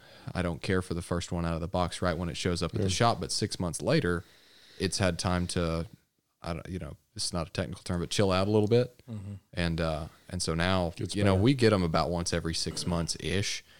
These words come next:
Speaker 1: So I just have a standard box rotation of that
Speaker 3: Yeah.
Speaker 1: one.
Speaker 3: That wa-,
Speaker 1: Um,
Speaker 3: that was one that didn't make the cut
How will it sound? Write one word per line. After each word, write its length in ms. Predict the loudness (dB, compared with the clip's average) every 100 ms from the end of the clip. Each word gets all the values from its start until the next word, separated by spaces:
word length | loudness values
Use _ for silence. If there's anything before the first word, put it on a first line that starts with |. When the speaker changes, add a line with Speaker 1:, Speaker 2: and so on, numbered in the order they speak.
| _ -4
Speaker 1:
So 400 | 0 2 0 -2
I 140 | -4
just 180 | -2 -2
have 160 | -2 -2
a 60 |
standard 420 | -4 -2 -4 -6
box 300 | -2 -2 -2
rotation 460 | -4 -2 -4 -4 -6
of 80 | -4
that 220 | -2 -2
Speaker 3:
Yeah. 60 | -4
Speaker 1:
one. 300 | -4 -6 -10 _ _ _ _ _ -2
Speaker 3:
That 100 | 0
wa-, 60 | 0
Speaker 1:
Um, 60 |
Speaker 3:
that 140 | 0 0
was 140 | 2
one 220 | 0 0
that 120 | 0 -2
didn't 180 | -6
make 200 | -6 -8
the 60 | -10
cut 580 | -10 -8 -8 -12 -20